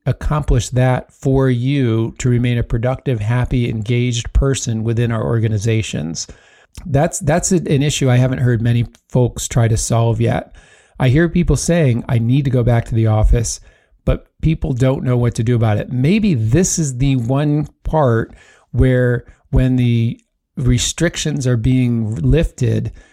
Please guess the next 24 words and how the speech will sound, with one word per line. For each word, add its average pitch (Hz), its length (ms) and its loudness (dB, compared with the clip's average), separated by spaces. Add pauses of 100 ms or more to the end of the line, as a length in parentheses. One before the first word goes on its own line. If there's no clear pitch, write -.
(340)
it 135 200 0
really 143 320 2
makes 127 320 -2
sense 127 280 0
for 113 200 -2
folks, - 460 -4
those 156 380 0
people, 123 360 0
to 117 100 0
go 117 140 0
back 117 300 0
to 123 100 0
the 113 140 2
office 110 580 0 (420)
in 131 140 2
a 120 80 2
safe 131 560 -2 (240)
and 127 140 2
in 120 100 0
a 120 80 0
way 123 280 4
that 117 200 -2
works 117 440 0
for 117 680 0